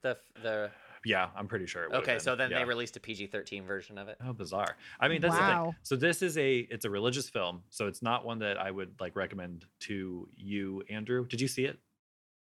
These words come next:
Speaker 1: No, no, I'm
Speaker 2: No.
Speaker 1: sorry.
Speaker 2: Okay. There's, like, there's a, se-, it, it's basically the true story of a guy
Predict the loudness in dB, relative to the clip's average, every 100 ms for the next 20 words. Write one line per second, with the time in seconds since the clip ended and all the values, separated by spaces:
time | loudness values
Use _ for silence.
0 | _ -20 -20 _ _ -12 -10 -10 -14 _
1 | -18 -4 0 0 0 -2 2 2 0 -10
2 | -20 0 2 4 2 2 -6 _ 2 4
3 | 4 0 0 0 0 -4 -12 -14 -8 -6
4 | -2 0 2 2 4 2 4 2 0 0
5 | 0 0 0 0 2 2 2 0 -2 -4
6 | -4 -4 -6 -10 -12 0 2 2 0 -4